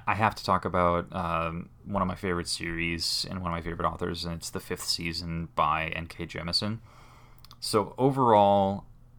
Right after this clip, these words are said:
this is some of the best world building and characters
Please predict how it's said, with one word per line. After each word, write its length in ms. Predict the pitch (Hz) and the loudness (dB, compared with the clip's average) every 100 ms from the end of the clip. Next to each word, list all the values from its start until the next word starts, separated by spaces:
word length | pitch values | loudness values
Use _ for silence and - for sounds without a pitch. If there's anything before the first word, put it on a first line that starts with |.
| - | -12
this 640 | 95 101 98 95 - - - - - - - | -4 0 2 2 0 -2 -6 -20 -20 -20 -8
is 120 | 104 | -4
some 160 | - 117 | 0 2
of 60 | |
the 60 | 101 | 0
best 360 | 82 107 - 98 | 2 2 2 -2
world 400 | 90 95 92 87 | -2 0 0 0
building 680 | 95 92 87 87 87 85 - - | 0 0 0 0 0 -4 -8 -10
and 580 | 90 85 85 85 80 - - | -6 -4 -4 -6 -8 -12 -14
characters 960 | - 90 87 - 90 87 85 85 - | -2 -2 -2 -2 -2 0 0 -2 -4